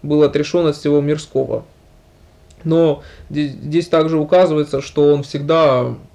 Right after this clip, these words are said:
был очень общителен со всеми людьми, и это не значит, что он всегда только и делал, что огрызался на всех или не отвечал на вопросы. Как раз современникам было очень легко беседовать, э, с ними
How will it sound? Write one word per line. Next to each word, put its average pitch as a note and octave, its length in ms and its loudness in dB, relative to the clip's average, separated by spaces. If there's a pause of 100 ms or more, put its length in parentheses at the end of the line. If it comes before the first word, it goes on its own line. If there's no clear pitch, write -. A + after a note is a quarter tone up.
(120)
был D3+ 220 -2
очень E3 240 -4
общителен C#3 520 -6
со B2+ 120 -6
всеми B2+ 280 -6
людьми, C3+ 400 -4
и C3+ 100 -6
это B2 140 -10
не B2+ 100 -6
значит, C#3+ 380 -4
что B2 400 -6 (280)
он C3 220 -6
всегда B2+ 720 0 (1600)
только D3 280 0
и C3+ 80 -4
делал, D3+ 260 0
что D3 160 -2
огрызался C#3 500 -2
на C#3 100 -6
всех C3+ 280 -8
или C3 100 -4
не B2+ 420 -6
отвечал C3 420 -2
на C3 80 -2
вопросы. C#3 500 -4 (400)
Как B2 160 -6
раз C#3+ 200 0
современникам D3+ 640 -2
было D3 180 2
очень C#3 240 -4
легко D3+ 260 -4
беседовать, B2+ 680 -6
э, B2 240 -8
с - 120 -14
ними D3 380 -4